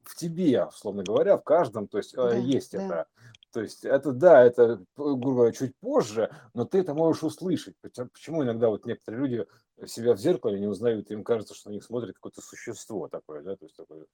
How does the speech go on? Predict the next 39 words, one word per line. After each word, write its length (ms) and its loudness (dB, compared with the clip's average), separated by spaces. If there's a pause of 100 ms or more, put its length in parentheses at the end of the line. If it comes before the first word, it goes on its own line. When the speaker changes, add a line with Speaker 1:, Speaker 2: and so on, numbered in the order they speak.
(120)
Speaker 1:
иногда 280 -4
Speaker 2:
Да, 20 -4
Speaker 1:
вот, 100 -6
Speaker 2:
ну 80 -6
ты 120 -10
же 120 -2
Speaker 1:
особенно 320 -2
в, 40 -2
Speaker 2:
говорил, 100 -2
когда 280 -8
Speaker 1:
да, 160 8
в 20 -10 (100)
по- 160 0
Speaker 2:
вглядываясь 400 -4
в 60 -20
себя, 400 -2
можно 380 -6
увидеть, 440 -8
э, 160 -6
разные 420 -6
образы 420 -12
Speaker 1:
Э, 300 -4
разные 400 10
Speaker 2:
инопланетных 20 6
в 40 6
том 140 4
Speaker 1:
образы, 160 -2
да, 300 4
Speaker 2:
числе. 0 -
Speaker 1:
то 180 -10
есть 200 -10
з-, 560 -10
з-, 180 -8
это 180 -8
зер-, 260 -2
это 240 -4
же 80 -6
зеркальная 500 0
система, 500 -12